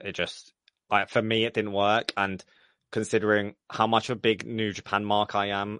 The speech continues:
and everything like that, I thought Hangman Page was kind of, like, the star of that match. Like, he put in the best performance.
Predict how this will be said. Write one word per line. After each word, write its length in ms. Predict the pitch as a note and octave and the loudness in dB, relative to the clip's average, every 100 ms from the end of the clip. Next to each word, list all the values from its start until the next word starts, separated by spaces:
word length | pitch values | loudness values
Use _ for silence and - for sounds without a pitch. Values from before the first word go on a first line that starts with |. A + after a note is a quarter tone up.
| - | -6
and 120 | G#2 | -4
everything 320 | G2 G2 G#2+ | -2 -4 -4
like 240 | G2+ F#2+ - | -4 -4 0
that, 300 | F#2+ G#2 - _ _ _ _ - | 2 2 -2 _ _ _ _ 0
I 120 | F#2 | 0
thought 340 | - A#2 A2 | 2 -2 0
Hangman 320 | - G#2+ G2 F2+ | -4 -2 -2 0
Page 320 | F2+ G2+ A2 | -2 -2 -4
was 140 | B2+ | -10
kind 220 | - C3+ | -6 -6
of, 80 | B2 | -2
like, 160 | B2 A#2+ | -4 -4
the 60 | |
star 360 | A#2 G#2+ G#2+ A#2+ | -4 -2 0 0
of 60 | A2+ | -4
that 140 | G#2+ | -4
match. 400 | C#3 A3 - - | -6 -8 -12 -8
Like, 200 | - E2+ | -2 -2
he 140 | A2 G#2 | -2 -2
put 160 | B2 | -2
in 80 | B2+ | -2
the 60 | A2+ | 2
best 220 | A2 - | 0 0
performance. 680 | - G#2 G2 B2 - - | -6 -4 -2 -4 -6 -16